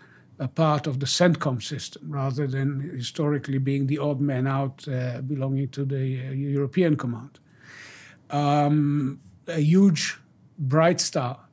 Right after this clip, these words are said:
exercise in Egypt, um,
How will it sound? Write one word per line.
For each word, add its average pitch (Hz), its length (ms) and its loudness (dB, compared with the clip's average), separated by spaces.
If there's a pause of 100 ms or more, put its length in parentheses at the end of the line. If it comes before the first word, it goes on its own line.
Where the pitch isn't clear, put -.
(100)
exercise - 760 -8 (280)
in 147 160 2
Egypt, - 580 0 (1000)
um, 127 600 0